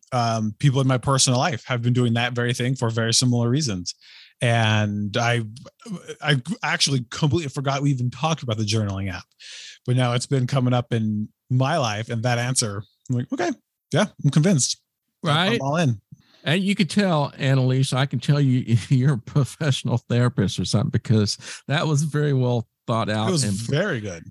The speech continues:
Speaker 1: Yeah.
Speaker 2: Right. But that makes a lot of sense. And that makes j-, the journal app even more important for some out there. So thank you so much for writing to us. I really appreciate that.
Speaker 1: I, yeah, I actually kind of,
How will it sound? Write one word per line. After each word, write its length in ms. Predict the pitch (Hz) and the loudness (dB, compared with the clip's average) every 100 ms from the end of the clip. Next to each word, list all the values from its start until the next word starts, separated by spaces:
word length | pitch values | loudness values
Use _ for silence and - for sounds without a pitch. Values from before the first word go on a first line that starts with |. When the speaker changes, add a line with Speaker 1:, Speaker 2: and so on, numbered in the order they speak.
| - | -6
Speaker 1:
Yeah. 160 | 185 185 | -4 0
Speaker 2:
Right. 440 | 131 139 165 208 - _ _ _ | 2 2 2 0 -6 _ _ _
But 320 | - 175 143 - _ _ _ - | 0 0 0 -6 _ _ _ -10
that 400 | 127 143 156 - - | -2 0 0 -6 -16
makes 540 | 139 139 139 139 - - | -2 2 4 4 0 -4
a 80 | 135 | 0
lot 360 | 113 117 117 131 | 2 2 2 2
of 60 | |
sense. 460 | 147 - 117 120 - - | 0 2 2 2 -2 -4
And 680 | 123 117 117 117 117 113 107 - 113 - | 0 2 2 2 2 2 -2 -8 -16 -8
that 200 | - 117 - | -2 -2 -2
makes 560 | 202 127 127 131 - - - | 0 2 4 2 0 -4 -6
j-, 220 | 131 - _ _ | -6 -6 _ _
the 80 | 131 | -2
journal 360 | 110 151 185 - | 2 0 0 0
app 360 | 101 139 - - _ | 0 0 -4 -12 _
even 260 | 151 139 123 | 0 2 4
more 380 | 117 123 165 170 | 4 4 4 2
important 520 | 117 - 107 95 98 | 0 0 0 -2 -4
for 200 | 117 104 | 0 0
some 420 | - 117 104 95 - | 0 0 2 0 0
out 260 | 110 120 | 0 0
there. 180 | 110 98 | 0 0
So 440 | 95 113 107 107 - _ _ _ _ | 0 0 2 0 -2 _ _ _ _
thank 180 | 196 202 | -2 0
you 80 | 147 | 0
so 120 | 170 | 2
much 220 | 143 143 | 2 0
for 120 | - | 0
writing 280 | 117 117 87 | 0 0 -2
to 140 | - 98 | -2 -2
us. 220 | 92 - | -2 -4
I 80 | 87 | -2
really 240 | 98 98 | 0 0
appreciate 540 | 90 104 87 - 85 - | -2 -2 -2 -2 -2 -2
that. 220 | 87 80 - - - | -2 -4 -8 -16 -4
Speaker 1:
I, 200 | 127 120 117 | -2 -2 -2
yeah, 240 | 117 101 - 113 | -2 -2 -4 -2
I 60 | |
actually 240 | 127 - 107 | 0 2 0
kind 200 | 113 107 | 0 0
of, 320 | 98 - | -2 -6